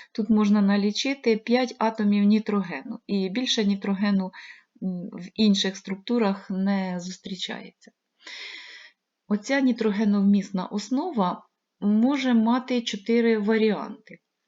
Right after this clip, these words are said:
і ми їх позначаємо умовно буквами А, Т, Г, Ц. До цієї основи прикріплена голуба молекула. Це вуглевод. Е, в даному випадку це вуглевод називається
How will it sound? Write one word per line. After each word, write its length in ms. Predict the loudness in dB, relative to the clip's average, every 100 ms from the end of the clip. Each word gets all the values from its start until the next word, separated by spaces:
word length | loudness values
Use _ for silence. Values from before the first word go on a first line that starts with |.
| _ _ _ _ _ _ -2
і 140 | 0
ми 160 | 4 4
їх 220 | 4 2
позначаємо 960 | -2 0 0 0 -2 2 4 4 0 0
умовно 560 | 4 6 4 -2 -8 -6
буквами 540 | -8 -4 -2 0 -2 -4
А, 240 | -4 -4 -6 -6
Т, 260 | -6 -6 -12
Г, 300 | -8 -6 -8 _
Ц. 260 | -10 -10 -12 _ _ _ _ _ _ -20 -20 -20 -20 _ -4
До 160 | -4
цієї 480 | -2 0 2 4 2
основи 720 | -2 -4 -6 -8 -6 -6 -6 _
прикріплена 920 | -2 -2 -2 -6 -6 -4 0 0 -2 -6
голуба 480 | -4 -2 0 0 0
молекула. 680 | 2 0 -4 -8 -14 -14 -16 -20 -20 -20 _
Це 380 | -8 -4 -4 -6 _
вуглевод. 760 | -4 -2 0 0 0 -2 -8 -10 -18 _ _ -20 -20 -18 -4
Е, 200 | -4 -2
в 100 | 2
даному 440 | 4 4 4 2
випадку 600 | 0 -4 -8 -12 -8 -8
це 440 | -6 -4 -4 -6 -12 -8
вуглевод 600 | -6 -4 -6 -4 -2 0
називається 840 | 0 -2 -4 -4 -4 -6 -8